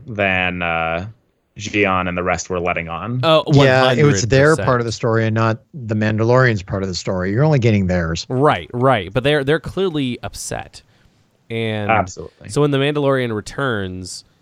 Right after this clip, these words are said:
Speaker 2: looking for help, it's kind of their opportunity to, um, kinda mess with him the whole time and, and get revenge. And so they start by just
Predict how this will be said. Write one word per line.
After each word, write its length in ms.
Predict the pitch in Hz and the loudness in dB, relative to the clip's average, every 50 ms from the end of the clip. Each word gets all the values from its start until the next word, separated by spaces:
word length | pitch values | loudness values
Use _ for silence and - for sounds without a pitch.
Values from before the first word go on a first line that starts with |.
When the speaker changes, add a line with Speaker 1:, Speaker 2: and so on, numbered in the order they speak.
| _ _ _ _ _ - | _ _ _ _ _ -8
Speaker 2:
looking 340 | 120 117 113 - 123 110 101 | -6 -6 -6 -4 -6 -10 -10
for 180 | - - 101 92 | -8 -10 -10 -8
help, 420 | - 131 127 117 101 92 - - - _ _ | -2 0 2 2 2 0 -4 -10 -20 _ _
it's 180 | - 104 95 - | -10 -10 -10 -10
kind 220 | - - 135 135 | -8 -6 -4 -2
of 100 | 127 110 | -2 -2
their 160 | 101 110 107 - | -2 -4 -4 -4
opportunity 760 | 104 101 - 107 98 - - - 113 110 107 101 98 92 90 | -6 -6 -6 -10 -14 -14 -12 -10 -8 -8 -8 -8 -10 -12 -12
to, 520 | - - - 104 101 98 92 90 90 90 _ _ _ _ _ _ _ _ _ _ _ _ _ | -14 -14 -12 -10 -8 -8 -8 -8 -10 -12 _ _ _ _ _ _ _ _ _ _ _ _ _
um, 440 | - 98 95 90 90 90 87 87 95 - _ _ _ _ _ _ _ _ _ | -12 -10 -8 -8 -8 -10 -10 -12 -16 -18 _ _ _ _ _ _ _ _ _
kinda 300 | - - 127 120 113 101 _ _ _ _ _ _ _ _ _ _ - | -16 -12 -8 -6 -6 -8 _ _ _ _ _ _ _ _ _ _ -20
mess 460 | - 104 98 98 98 98 87 - - | -16 -12 -10 -8 -8 -8 -8 -8 -10
with 120 | - - - | -10 -6 -6
him 140 | 113 117 | -6 -4
the 80 | 117 113 | -4 -4
whole 140 | 110 120 120 | -4 -4 -6
time 440 | - - 120 117 117 120 127 131 127 | -6 -6 -6 -4 -4 -4 -6 -6 -6
and, 160 | 117 95 95 | -6 -8 -8
and 220 | - - 101 101 95 | -8 -10 -10 -10 -10
get 160 | 117 - - | -12 -12 -12
revenge. 560 | 101 98 90 101 104 110 117 101 95 90 98 | -12 -14 -10 -8 -6 -6 -4 -6 -6 -10 -12
And 100 | 92 90 | -14 -12
so 80 | - 104 | -12 -10
they 140 | 95 92 | -10 -10
start 340 | 87 - - - 127 139 - | -10 -10 -6 -4 -4 -4 -4
by 100 | - 101 | -6 -12
just 180 | 92 92 - | -12 -12 -16